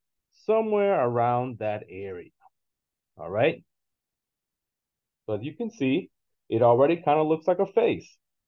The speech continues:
Okay. So the first thing I like to do after all this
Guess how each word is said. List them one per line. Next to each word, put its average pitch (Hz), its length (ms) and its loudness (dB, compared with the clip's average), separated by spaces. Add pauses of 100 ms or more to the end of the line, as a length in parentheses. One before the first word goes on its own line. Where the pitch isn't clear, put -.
(420)
Okay. 147 240 -4 (460)
So 185 120 -6
the 180 200 0
first 247 260 -4
thing 233 160 -8
I 190 60 -6
like 185 240 -6
to 170 100 -14
do 196 540 -6
after 151 420 0
all 147 320 2
this 180 340 -2